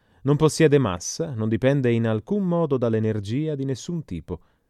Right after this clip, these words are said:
Può tollerare completamente la condizione di niente, e ciò include anche una condizione di niente spazio. Potrebbe essere in qualsiasi luogo come punto ben definito,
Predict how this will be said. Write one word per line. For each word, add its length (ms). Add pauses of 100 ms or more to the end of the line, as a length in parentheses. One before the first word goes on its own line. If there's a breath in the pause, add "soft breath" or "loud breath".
(260 soft breath)
Può 200
tollerare 480
completamente 600
la 80
condizione 500
di 100
niente, 460
e 60
ciò 180
include 400
anche 220
una 140
condizione 540
di 120
niente 520
spazio. 600 (1040 loud breath)
Potrebbe 340
essere 300
in 140
qualsiasi 580
luogo 400
come 260
punto 380
ben 220
definito, 520